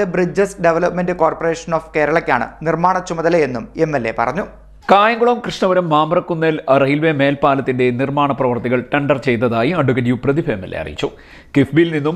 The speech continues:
Speaker 2: മുപ്പത്തിയൊന്ന് കോടി രൂപയുടെ ഭരണാനുമതിയാണ് ആദ്യം ലഭിച്ചത്. എന്നാൽ അഞ്ച് ദശാംശം രണ്ട് നാല് കോടി രൂപ അധികമായി Roads and Bridges Development Corporation ആവശ്യപ്പെട്ടതിന്റെ അടിസ്ഥാനത്തിൽ അധിക തുക ലഭിക്കുന്നതിന് വേണ്ടി എം എൽ എ മുഖ്യമന്ത്രിക്ക് കത്ത് നൽകുകയും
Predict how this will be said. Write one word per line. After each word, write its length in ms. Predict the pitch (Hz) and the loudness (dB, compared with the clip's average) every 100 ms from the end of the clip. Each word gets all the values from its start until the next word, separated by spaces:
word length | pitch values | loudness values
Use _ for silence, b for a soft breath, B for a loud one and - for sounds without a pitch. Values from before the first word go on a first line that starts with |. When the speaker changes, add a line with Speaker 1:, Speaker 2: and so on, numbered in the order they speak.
| 175 | -4
Speaker 2:
മുപ്പത്തിയൊന്ന് 520 | 127 185 160 147 190 185 | -2 -2 0 -2 0 2
കോടി 180 | 175 170 | 2 2
രൂപയുടെ 300 | 160 151 147 135 | 2 2 0 0
ഭരണാനുമതിയാണ് 720 | 123 151 170 170 156 139 127 135 123 | 0 0 0 0 2 2 2 0 -2
ആദ്യം 240 | 104 104 - | -2 -4 -10
ലഭിച്ചത്. 340 | 85 - 95 143 - B B B 180 | -16 -8 0 0 -2 B B B 2
എന്നാൽ 180 | 202 240 - 151 | 4 2 2 -2
അഞ്ച് 280 | 160 180 214 | 0 0 2
ദശാംശം 400 | 214 202 180 196 175 | 0 -2 -4 -4 0
രണ്ട് 220 | 143 143 170 | 0 2 2
നാല് 160 | 165 165 | 2 2
കോടി 200 | 165 160 151 | 2 2 0
രൂപ 160 | 139 147 180 - - 127 | 0 0 -2 -8 -2 -2
അധികമായി 500 | 127 160 160 147 90 - - 143 | 0 -2 0 0 0 -6 0 2
Roads 220 | 151 - 151 | 2 2 2
and 120 | 139 139 123 | 2 2 0
Bridges 320 | 143 143 165 - 139 | -2 0 -2 -2 0
Development 480 | 139 156 - 151 147 139 | 2 0 -2 -4 -2 0
Corporation 500 | 143 143 151 - 143 175 - 127 | 0 2 0 0 -12 -8 0 0
ആവശ്യപ്പെട്ടതിന്റെ 680 | 143 160 190 156 139 147 131 | 0 -4 -4 -2 0 2 2
അടിസ്ഥാനത്തിൽ 520 | 120 - 147 135 135 85 b b 165 | 2 0 0 0 -2 -4 b b 0
അധിക 300 | 165 196 226 220 | 2 0 0 2
തുക 220 | 175 180 190 | 2 2 2
ലഭിക്കുന്നതിന് 540 | 143 170 175 180 170 156 | 0 -2 -4 -4 0 0
വേണ്ടി 220 | 143 139 160 - 139 | 2 0 -2 0 0
എം 60 | 147 | 2
എൽ 80 | 147 | 2
എ 20 | 143 139 | 2 0
മുഖ്യമന്ത്രിക്ക് 580 | - 170 151 143 151 147 143 | -2 -2 -2 0 2 2 2
കത്ത് 280 | 143 - 196 143 | 0 2 -2 0
നൽകുകയും 460 | 135 143 147 104 | -2 0 0 0